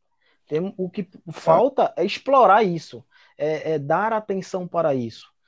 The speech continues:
Speaker 1: E aí, não sei se de quem, assim, eu não posso dizer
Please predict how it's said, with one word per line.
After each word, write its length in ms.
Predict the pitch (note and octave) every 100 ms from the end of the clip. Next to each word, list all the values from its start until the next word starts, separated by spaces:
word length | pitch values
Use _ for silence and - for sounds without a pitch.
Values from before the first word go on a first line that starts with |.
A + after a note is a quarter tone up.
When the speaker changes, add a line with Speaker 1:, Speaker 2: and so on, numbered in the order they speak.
| _ _
Speaker 1:
E 160 | C3 C#3+
aí, 640 | C3+ D3 F3+ G3 F#3 E3
não 800 | - _ _ _ _ _ _ _
sei 200 | - D#3+
se 160 | F3 -
de 100 | D#3
quem, 680 | - F3+ F3 F3+ D#3+ D3 D#3 _
assim, 220 | B2+ -
eu 60 | C3+
não 100 | C#3+
posso 360 | C#3+ D3+ -
dizer 680 | F3 D3 D3+ A#2+ B2+ F3 F#3+